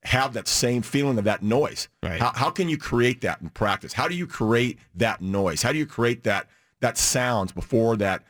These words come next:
Speaker 1: play clock gets to fifteen seconds where the band's gotta be silent? There's certain rules, uh, but the fans don't have to be silent. So he says that, that the players rather go play.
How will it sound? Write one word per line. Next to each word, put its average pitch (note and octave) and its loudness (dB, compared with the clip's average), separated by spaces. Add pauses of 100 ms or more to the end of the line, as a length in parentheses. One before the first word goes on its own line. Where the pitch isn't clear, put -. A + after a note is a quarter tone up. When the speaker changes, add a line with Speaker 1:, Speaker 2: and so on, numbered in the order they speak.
(160)
Speaker 1:
play D3+ 2
clock G#2 -2
gets A2+ -2
to - -4
fifteen G#2+ -2
seconds B2 0
where G2+ -2
the G2 -2
band's A#2+ -2
gotta G2+ 0
be F2+ 0
silent? A2 0 (200)
There's G2+ 0
certain A2 2
rules, A#2+ 2
uh, F#2+ 0 (420)
but - -2
the G#2+ -2
fans E3 -2
don't A2 0
have G2 -2
to F2+ -4
be - -8
silent. E2+ -2 (160)
So A2+ 2
he A2 0
says C3+ 0
that, D3 0
that - -10
the - -6
players C3+ 0
rather G#2+ -2
go F3+ 0 (300)
play. F3 0